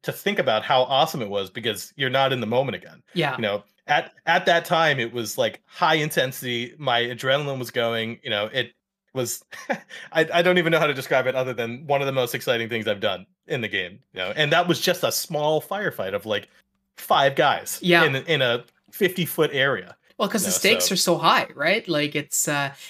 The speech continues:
Speaker 2: and, but
Speaker 1: Mm-hmm.
Speaker 2: like you said too, like, in the moment, you're also,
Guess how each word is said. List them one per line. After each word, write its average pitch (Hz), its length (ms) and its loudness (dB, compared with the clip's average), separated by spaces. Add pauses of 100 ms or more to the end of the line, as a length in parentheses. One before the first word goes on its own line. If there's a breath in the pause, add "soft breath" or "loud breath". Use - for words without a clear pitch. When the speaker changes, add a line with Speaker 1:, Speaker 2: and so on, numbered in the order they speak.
Speaker 2:
and, 214 220 8
but 233 60 8
Speaker 1:
Mm-hmm. 240 80 4
Speaker 2:
like 233 140 2
you 190 60 -2
said 202 280 0
too, 214 180 -4
like, 147 260 0
in 190 160 6
the 175 60 4
moment, 151 420 0
you're 151 180 0
also, 147 520 -2